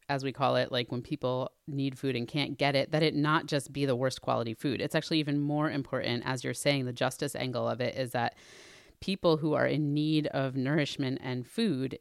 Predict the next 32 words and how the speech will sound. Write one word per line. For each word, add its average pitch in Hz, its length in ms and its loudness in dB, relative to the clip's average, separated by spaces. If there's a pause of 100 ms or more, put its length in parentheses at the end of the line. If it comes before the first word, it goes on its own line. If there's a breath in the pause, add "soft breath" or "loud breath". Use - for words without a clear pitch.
should 147 240 -4
be 151 100 0
getting 147 240 2
the 156 80 2
most 156 540 0
nourishing 123 500 -2
food, - 380 -10
and 139 120 -6
that 131 120 -6
that 135 160 -2
is 165 160 0
a 147 80 2
right, 117 240 -2
and 123 100 -2
it 123 100 -4
shouldn't 139 300 -4
just - 220 -10
be, 123 140 -4
like, 117 240 -2 (640)
you 135 80 -8
know, 117 340 -6
really 127 580 -4 (100)
poor 123 260 -2
quality 113 400 -4
food. 127 260 -6
And 127 140 -6
so 131 100 -6
it's 131 180 -6
so 143 280 2
special - 420 -4
that 123 160 -4
you're 131 300 -4